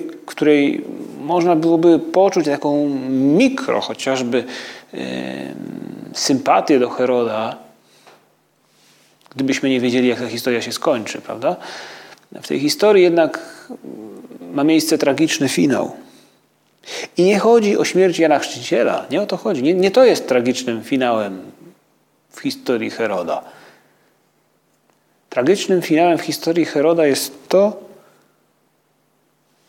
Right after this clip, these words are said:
że wybiera źle. Jest to, że nie akceptuje prawdy. Że nie jest szczery wobec samego siebie.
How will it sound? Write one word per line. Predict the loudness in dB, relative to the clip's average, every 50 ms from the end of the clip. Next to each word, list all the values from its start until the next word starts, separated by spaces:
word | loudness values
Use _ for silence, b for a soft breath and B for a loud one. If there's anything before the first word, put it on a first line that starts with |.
| _ _ _ -8 -4
że | -2 0 2
wybiera | 2 2 4 4 4 4 4 2
źle. | 0 0 -2 -2 -4 -6 -10 -18 -20 _ _ _ _ _ _ _ _ _ _ _ _ _ _ _ _ _ _ _ _ _ B B B B B B B B B B B B B _ _ _ _ _ _ 0
Jest | 0 0 0 -4 -6 0
to, | 4 4 6 6 4 0 -6 -16 -20 -20 -20 -20 _ _ _ _ _ _ _ _ _ _ _ _ _ _ _ _ _ _ _ _ _ _ _ _ _ _ _ _ -4
że | 0 2 4
nie | 4 4
akceptuje | 4 2 0 0 0 2 2 4 4 2 2
prawdy. | -2 -4 -2 2 4 6 6 4 4 2 -2 -6 -12 -16 -20 -20 -20 _ _ _ _ _ _ _ _ _ _ _ _ _ _ _ _ _ _ _ _ _ _ _ _ _ _ _ _ B B B B B B B B -4
Że | 0 4 4 4 4 2 0
nie | 2 4 4
jest | 4 4 4 2 -2 -6 -12 -16 -18 -20 -20 -20 _
szczery | -8 -6 -4 0 2 4 4 4 4 2
wobec | 2 0 0 0 0 0
samego | 0 0 2 2 4 4 4 2
siebie. | 2 0 0 0 -2 -4 -6